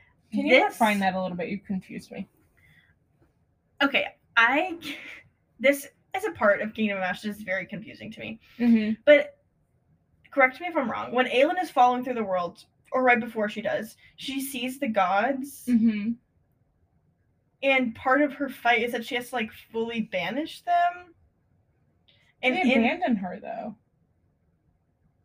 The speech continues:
Speaker 1: I thought.
Speaker 2: I don't, I really don't know.
Speaker 1: I mean, maybe, yeah, I haven't read the book in almost a year.
Speaker 2: Yeah. But people think that in her fight with the god, she sends them through a word gate into hell. That's a theory.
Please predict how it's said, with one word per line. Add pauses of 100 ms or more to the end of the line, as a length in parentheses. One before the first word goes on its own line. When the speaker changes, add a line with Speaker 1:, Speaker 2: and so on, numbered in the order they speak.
Speaker 1:
I
thought. (120)
Speaker 2:
I
don't, (100)
I (120)
really
don't
know. (460)
Speaker 1:
I
mean,
maybe, (240)
yeah, (160)
I
haven't
read
the
book
in
almost
a
year.
Speaker 2:
Yeah. (520)
But
people
think
that
in
her
fight
with
the
god,
she
sends
them
through
a
word
gate
into
hell. (400)
That's
a
theory.